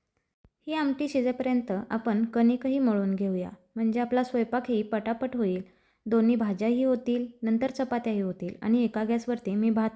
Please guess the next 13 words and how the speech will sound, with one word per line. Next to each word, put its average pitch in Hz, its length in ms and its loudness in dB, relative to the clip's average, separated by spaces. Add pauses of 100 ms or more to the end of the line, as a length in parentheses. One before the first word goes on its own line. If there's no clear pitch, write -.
पण 233 140 2
शिजायला 190 380 -2
घातलेला 185 400 -4
आहे. 175 260 -8 (480)
तर 269 120 -4
अगदी 240 300 2
अर्ध्या 233 400 2
तासात 240 400 0
आपला 226 280 0
संपूर्ण 233 520 2
स्वयंपाक 220 580 -6
तयार 196 260 -2
होतोय. 180 280 -4